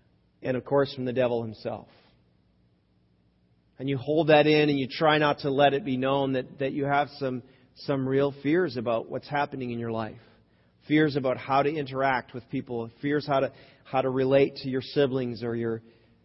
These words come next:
or your parents or children or coworkers or friends or neighbors.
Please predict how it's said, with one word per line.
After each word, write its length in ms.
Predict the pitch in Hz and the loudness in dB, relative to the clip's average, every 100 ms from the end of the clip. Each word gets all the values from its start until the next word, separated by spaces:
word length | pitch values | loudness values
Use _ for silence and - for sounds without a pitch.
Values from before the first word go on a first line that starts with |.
| _ _ 165 | _ _ -8
or 100 | 120 | -4
your 160 | 117 | -4
parents 400 | 117 123 117 113 | -4 -4 -4 -4
or 60 | 120 | -10
children 380 | - 131 120 117 | -6 -2 -2 -2
or 60 | 117 | -6
coworkers 560 | 131 117 113 - 107 | -2 0 0 -4 -12
or 60 | 107 | -12
friends 380 | - 120 110 104 | -8 -6 -6 -8
or 60 | |
neighbors. 520 | 107 110 107 110 - | -8 -6 -6 -8 -16